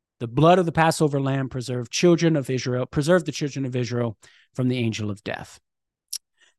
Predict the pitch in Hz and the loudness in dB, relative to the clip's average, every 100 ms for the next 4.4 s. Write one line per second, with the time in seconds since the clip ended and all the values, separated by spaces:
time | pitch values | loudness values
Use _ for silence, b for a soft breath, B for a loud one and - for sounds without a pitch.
0 | _ 202 247 202 - 180 175 214 214 214 | _ 4 6 6 8 6 8 6 4 6
1 | 185 190 190 202 - 165 160 135 185 185 | 4 6 4 4 2 -2 -2 0 -2 0
2 | 175 165 160 - - 147 135 165 180 - | -2 -2 -2 -8 -6 -4 -2 0 0 0
3 | 175 139 - 156 139 131 - 214 208 135 | 0 0 -2 -4 -2 -4 -2 2 4 2
4 | 143 202 - | -2 -4 -6